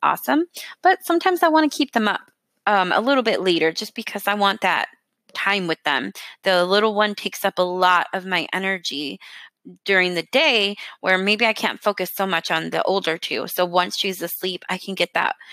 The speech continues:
um, more concentrated time with them.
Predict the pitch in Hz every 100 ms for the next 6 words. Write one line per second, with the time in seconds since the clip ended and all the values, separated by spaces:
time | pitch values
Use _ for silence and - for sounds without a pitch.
0 | - - - 175 147 135 180 196 _ _
1 | _ - 196 196 180 - 202 185 165 -
2 | 151 131 - - - - - - 202